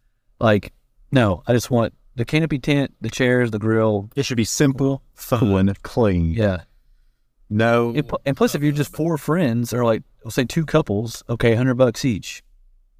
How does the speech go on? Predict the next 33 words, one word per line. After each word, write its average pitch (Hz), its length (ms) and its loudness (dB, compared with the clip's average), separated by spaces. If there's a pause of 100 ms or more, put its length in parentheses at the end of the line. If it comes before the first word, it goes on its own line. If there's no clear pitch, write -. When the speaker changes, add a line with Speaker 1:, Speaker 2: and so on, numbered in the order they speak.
(100)
Speaker 1:
No 117 140 2
problem, 92 500 4
right? 113 320 0 (1300)
Or, 196 340 4
a-, - 80 2
and 156 240 2
then 160 80 4
we 190 80 4
even, 156 280 2 (320)
I 123 80 2
think 208 340 0 (260)
the 127 160 -4
part 147 280 2
we 135 80 -2
started 120 240 -2
talking 120 200 2
about 110 220 2
more 131 200 0
was 110 180 2
not 127 240 4
more 117 240 2
of 101 160 -2
adding 113 320 4
things 107 300 2
on, 98 500 2 (520)
but 104 360 2 (140)
taking 113 320 0
things 104 260 0
away. 92 480 -2 (300)
So 123 160 2
let's 123 180 2
say 117 280 2
that 101 360 -2